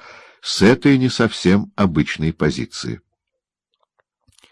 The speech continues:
Хозяйский голос живо поставил нашего акробата на ноги, и когда его голова заняла подобающее место, мистер Квилп,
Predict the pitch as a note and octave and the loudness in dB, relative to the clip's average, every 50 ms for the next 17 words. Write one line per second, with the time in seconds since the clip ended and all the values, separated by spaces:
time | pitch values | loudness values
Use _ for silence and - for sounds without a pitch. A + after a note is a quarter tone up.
0 | _ _ _ - - _ _ _ _ _ - F2 F#2+ C3 F3+ F#3+ F3 - - A#2+ | _ _ _ -20 -20 _ _ _ _ _ 0 4 6 6 6 6 4 4 4 2
1 | F#2+ F#2 D3+ F3+ F3 F3 E3 - - - F2 - C#3+ E3 D3 B2+ G2 - G#2 G2 | 4 6 8 8 8 8 6 4 0 -2 2 6 6 6 6 6 4 2 0 0
2 | - - A2+ A2+ A2 G#2+ F#2+ F2 F#2 G2+ F#2+ - - F2 E2 E2 D#2 - - D#2 | 0 0 2 4 6 6 6 4 4 2 2 2 2 2 2 2 0 0 -2 -2
3 | D2+ D2 D#2+ D2+ D2 - D2 C2+ D2 G#2 C#3 D3 D3+ D#3 C#3 D#3 D#3+ - _ _ | -2 0 0 0 0 -2 -2 0 2 2 4 4 2 2 2 0 -2 -2 _ _
4 | _ _ _ - - _ _ _ _ _ _ - - - - F#2+ F2+ F2 F2+ B2 | _ _ _ -20 -20 _ _ _ _ _ _ -8 -6 -2 0 2 2 4 4 6
5 | B2 B2 A#2 A2+ A#2 G#2+ F#2 G#2+ G#2+ G#2+ G#2+ G#2+ A#2+ B2 A#2 G#2 - D#2+ D2+ C#2+ | 6 8 8 8 6 6 6 6 6 6 6 6 6 6 6 4 4 2 0 2
6 | D2+ D2+ E2 F2+ F2 - - D2+ C#2 D2 C#2 D#2 F#2 E2+ D#2 C#2+ - - - C2+ | 2 2 2 2 0 0 -2 -2 -2 0 0 2 2 2 2 2 0 -4 -4 -2
7 | C2+ C2 C#2+ F#2 B2 D3 C#3 - - - - B1+ C#3 E3+ F#3 - - - - - | -2 0 2 2 4 4 2 0 -2 -6 -6 -2 2 2 2 2 0 -2 -6 -6
8 | - - - D2 F#2 C#3 D#3+ C#3 - - - | -6 -4 -2 2 4 6 6 4 4 0 -6